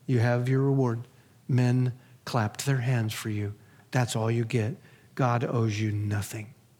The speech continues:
How about this?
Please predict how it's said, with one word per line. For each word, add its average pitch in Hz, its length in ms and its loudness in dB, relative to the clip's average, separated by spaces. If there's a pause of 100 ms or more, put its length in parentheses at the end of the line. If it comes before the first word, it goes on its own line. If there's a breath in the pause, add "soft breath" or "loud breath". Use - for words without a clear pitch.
(4000 loud breath)
How - 80 0
about 202 160 2
this? 190 260 6